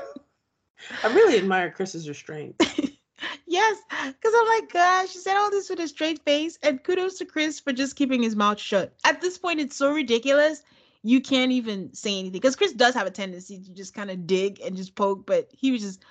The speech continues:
Speaker 2: Pascal was so confused. The facial expressions were golden. So she claims that she's been trying to look for positives,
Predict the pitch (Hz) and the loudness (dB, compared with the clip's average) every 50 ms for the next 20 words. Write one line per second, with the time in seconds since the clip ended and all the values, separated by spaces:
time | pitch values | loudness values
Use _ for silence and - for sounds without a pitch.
0 | _ _ _ _ _ _ - - 294 285 311 - 247 208 180 180 180 - - 190 | _ _ _ _ _ _ -2 -2 -2 -2 -2 -4 -2 -2 -2 -4 -6 -6 -6 -6
1 | 180 - - 175 156 - - 170 165 156 151 185 - 226 226 226 269 277 294 285 | -6 -6 -10 -14 -14 -14 -12 -10 -8 -8 -8 0 2 2 4 6 4 2 4 2
2 | 320 302 302 - - - 185 190 - 226 233 240 247 240 - - _ _ _ _ | -2 -6 -8 -8 -6 -4 -4 -4 -2 -2 0 0 -2 -2 -6 -12 _ _ _ _
3 | - 185 175 175 - 180 170 175 170 175 165 160 - - - _ _ _ - - | -4 -4 -2 -2 -2 -2 -2 -4 -6 -10 -14 -16 -18 -20 -20 _ _ _ -20 -20
4 | - - - - - - - - _ _ _ _ - - 320 320 320 - 370 359 | -20 -18 -18 -20 -20 -20 -20 -20 _ _ _ _ -4 -2 0 0 2 2 0 2
5 | - 294 262 240 262 269 262 254 247 240 233 202 - - - - - 254 226 240 | 2 2 2 4 2 2 2 2 2 2 0 0 -4 -6 -8 -8 -8 -4 -2 -2
6 | 254 254 - 240 220 233 240 - 240 226 214 214 - 208 190 - - 202 202 202 | -2 0 0 0 -2 -2 -2 -2 -2 -2 -2 -2 -4 -6 -4 0 2 2 2 2
7 | 202 214 202 196 196 196 196 208 - | 0 0 0 0 0 0 -2 -6 -6